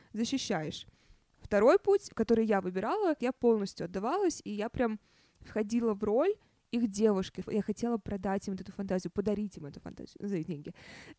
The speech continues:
И это тебя изнуряет. То есть я прям отходила, пока я выходила из этой комнаты, я прям выдыхала, думаю, «Все, фу». Это было тогда,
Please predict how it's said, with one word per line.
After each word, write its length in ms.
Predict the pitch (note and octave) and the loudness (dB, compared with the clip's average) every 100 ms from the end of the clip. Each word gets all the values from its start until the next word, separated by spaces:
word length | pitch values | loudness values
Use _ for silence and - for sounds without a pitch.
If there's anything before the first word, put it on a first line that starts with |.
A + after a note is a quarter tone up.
| - | 0
И 80 | A#3 | 2
это 200 | G3+ A3+ | 4 2
тебя 220 | A#3+ A#3 | 2 2
изнуряет. 480 | A#3+ C#4 A3 F#3 - _ | 2 0 0 -2 -8 _
То 80 | G#3+ | -2
есть 260 | G3+ - - - | -2 -8 -20 -8
я 220 | G#3 G#3 | 0 0
прям 200 | - C4 | 2 0
отходила, 760 | C4 - G#3+ G#3 A#3 C4 B3+ A3 | 0 -2 -2 0 2 2 2 0
пока 320 | - G#3 A3+ | -4 0 4
я 180 | G#3 G3 | 4 4
выходила 500 | A3 - A3 G#3 G3 | -2 0 -2 0 0
из 60 | F#3 | 0
этой 140 | E3+ | -4
комнаты, 380 | - G#3 F#4+ C#4 | 0 0 0 -2
я 160 | G3 G3+ | -2 -6
прям 200 | F#3+ G3 | -6 -6
выдыхала, 540 | F#3+ G3 - G3 C#4+ | -6 -6 -4 -2 -4
думаю, 180 | C#4+ A#3+ | -6 -12
«Все, 240 | - F#3+ A3 | -4 -4 -4
фу». 400 | - - - _ _ - | -10 -14 -16 _ _ -6
Это 160 | G#3+ | -2
было 180 | G#3+ G3+ | 2 2
тогда, 420 | G3 G3 G3+ A#3+ | 2 0 0 0